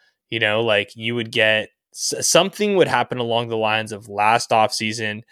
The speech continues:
the Bengals are gonna do something to pay T Higgins or to, you know, get n-, get money out there. And then he's just gonna be like, "All right, I want out anyways." You know what I mean? Like, I, I feel like that scenario would still somehow work its way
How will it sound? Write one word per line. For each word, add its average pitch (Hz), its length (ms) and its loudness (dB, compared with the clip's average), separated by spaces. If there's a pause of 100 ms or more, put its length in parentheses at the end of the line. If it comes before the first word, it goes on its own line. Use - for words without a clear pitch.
(340)
the 117 60 -8
Bengals 117 420 0
are 113 80 -2
gonna 117 300 -4
do 131 220 0
something 120 600 -2
to - 100 -20
pay 131 300 -2
T 127 260 -2
Higgins 117 540 -4
or 104 100 -8
to, 104 380 -8 (460)
you 113 80 -16
know, 101 220 -16
get 139 240 0
n-, 123 160 -10
get 135 240 -2
money 127 320 -2
out 113 300 0
there. 98 320 -4 (420)
And 117 240 0
then 110 200 2
he's 113 180 -8
just 113 200 -10
gonna 107 140 -6
be 110 180 -4
like, 104 300 -2
"All 107 80 0
right, 98 160 2
I 98 80 -2
want 95 220 -14
out 90 220 -14 (280)
anyways." 110 640 -6
You 117 100 -10
know 117 60 -4
what 110 140 0
I 107 60 -2
mean? 117 200 -4
Like, 123 140 -2
I, 123 180 0
I 123 40 2
feel 165 140 2
like 123 200 0
that 117 360 0
scenario 107 640 0
would 104 160 -6
still 120 300 -6
somehow 113 380 -4
work 107 320 -8
its - 180 -14
way 98 400 -6